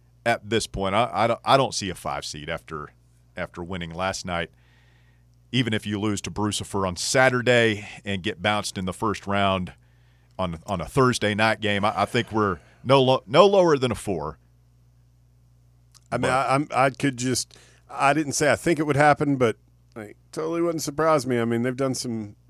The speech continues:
Speaker 2: shady stuff with us over the years when it comes to seeding. And I was just saying in, in conjunction with the, the news,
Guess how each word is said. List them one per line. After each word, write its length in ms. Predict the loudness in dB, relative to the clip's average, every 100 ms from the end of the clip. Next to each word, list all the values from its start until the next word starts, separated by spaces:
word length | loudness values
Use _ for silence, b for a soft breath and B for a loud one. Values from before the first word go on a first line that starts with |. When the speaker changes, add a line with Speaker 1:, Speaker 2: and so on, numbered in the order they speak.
| -16
Speaker 2:
shady 280 | -6 -2 -2
stuff 340 | -2 -2 -2 -2
with 120 | -4
us 200 | -4 -2
over 160 | -4
the 100 | -2
years 200 | -2 -2
when 100 | -4
it 80 | -8
comes 260 | -8 -8 -8
to 80 | -12
seeding. 440 | -8 -6 -6 -10 -12 b b b b b
And 100 | -4
I 60 | -2
was 120 | -2
just 140 | -4 -4
saying 300 | -2 -2 -2
in, 300 | -4 -6 -8
in 440 | -8 -6 -4 -6 -10 _ b b b b
conjunction 500 | -6 -2 -2 -2 -4
with 160 | -6 -6
the, 180 | -8 -6
the 120 | -6
news, 580 | -2 -2 -2 -6 -10